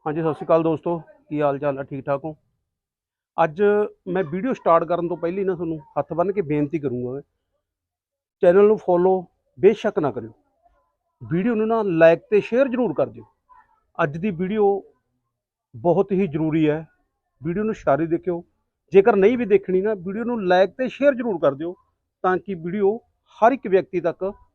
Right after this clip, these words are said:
ਪਹੁੰਚ ਸਕੇ ਜੀ। ਜ਼ਿਲ੍ਹਾ ਬਰਨਾਲਾ ਦੇ ਪਿੰਡ ਕਾਲੇ ਕੰਦੇ ਵਿੱਚ ਖੜ੍ਹੇ ਹਾਂ, ਜਿੱਥੇ ਇੱਕ ਗਰੀਬ ਪਰਿਵਾਰ ਹੈ। ਤੁਸੀਂ, ਅਹ, ਘਰ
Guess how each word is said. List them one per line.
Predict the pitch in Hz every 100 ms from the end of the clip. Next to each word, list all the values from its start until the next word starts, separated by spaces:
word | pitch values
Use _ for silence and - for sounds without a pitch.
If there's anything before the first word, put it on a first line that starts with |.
| _
ਪਹੁੰਚ | 185 180
ਸਕੇ | - - 113
ਜੀ। | 107
ਜ਼ਿਲ੍ਹਾ | _ _ _ 196 202
ਬਰਨਾਲਾ | 165 160 156
ਦੇ | 160
ਪਿੰਡ | 156 160
ਕਾਲੇ | - 156 160
ਕੰਦੇ | 165 165
ਵਿੱਚ | 160
ਖੜ੍ਹੇ | - 139
ਹਾਂ, | 147 143 _ _ _ _ _ _ -
ਜਿੱਥੇ | 139 180 _ 220 214 -
ਇੱਕ | 214 220
ਗਰੀਬ | 147 170 202
ਪਰਿਵਾਰ | 196 190 170 170
ਹੈ। | 175 175 _
ਤੁਸੀਂ, | 180 - 190 190
ਅਹ, | 180 170
ਘਰ | 160 190